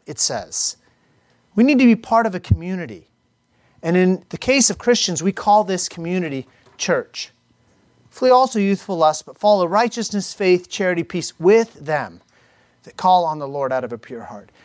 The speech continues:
How are you doing at training? How are you doing?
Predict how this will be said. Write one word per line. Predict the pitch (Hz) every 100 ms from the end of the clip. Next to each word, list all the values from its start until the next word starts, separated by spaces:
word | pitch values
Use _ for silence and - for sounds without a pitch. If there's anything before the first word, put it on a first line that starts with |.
| _ _
How | -
are | 311
you | 254
doing | 202 185 147
at |
training? | 135 143 120 - _ _ _ _ _ _ _ _ _ _ - _ _ _ _
How | - 220
are | 277
you | 247
doing? | 190 156